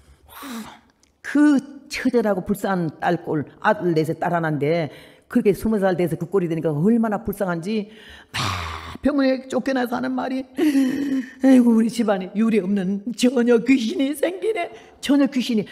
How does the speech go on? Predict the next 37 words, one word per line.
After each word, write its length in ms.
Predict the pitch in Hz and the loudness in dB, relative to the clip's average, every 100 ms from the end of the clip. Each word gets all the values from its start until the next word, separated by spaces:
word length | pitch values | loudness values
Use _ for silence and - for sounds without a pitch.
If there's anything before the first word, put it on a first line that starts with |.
| - | -2
난 160 | 262 | 0
그거 220 | 262 262 | 2 0
소리 240 | 277 294 277 | 0 2 0
듣기 200 | - 233 | 0 -4
싫어가지고는, 520 | 247 214 180 180 165 - - - | 0 2 2 0 -4 -6 -16 0
귀신 280 | 269 254 247 | 2 4 2
난 160 | 220 | 2
제일 180 | 214 214 | 2 0
싫어하거든요. 680 | 214 226 190 175 147 147 151 - | 2 0 0 0 -2 -2 -4 -6
그래서 180 | - 202 | -4 -2
내가, 240 | 180 175 180 - - | -2 -4 -6 -12 2
"아이, 160 | 349 370 | 4 6
귀신 180 | 381 330 | 6 6
소리 160 | 320 269 | 6 4
하지 140 | 226 | 2
말아요. 400 | 226 196 190 160 - - | 2 0 0 -2 -8 -2
우리 240 | 285 294 | 2 6
예, 140 | 226 247 - - | 6 6 2 0
목사님이 420 | 240 285 339 294 | 2 4 4 4
그러는데 400 | 262 247 240 226 | 2 2 2 4
예배당 300 | 220 233 277 | 4 6 4
댕기면 260 | 262 277 285 | 4 2 2
천당 300 | - 226 226 | 0 0 0
간대요." 380 | 202 175 165 139 - - | 0 0 -2 -4 -10 -2
내가 340 | 165 220 214 | 2 2 2
아는 200 | 202 202 | 0 0
상식과 340 | 190 214 - 175 | 0 -2 0 0
믿음은 320 | 160 170 147 | 2 0 0
예배당 380 | 147 143 226 226 | 0 0 2 2
댕기면 260 | 233 240 | 2 0
천당 300 | 233 185 180 | 0 -2 -2
가는 240 | 139 127 113 | -2 -4 -6
거야. 200 | 117 117 | -8 -6
예수 260 | 131 156 151 | -2 -2 -2
믿는 220 | 135 135 | -2 -2
게 80 | 135 | -2
아니고. 400 | 117 113 113 | -2 -4 -8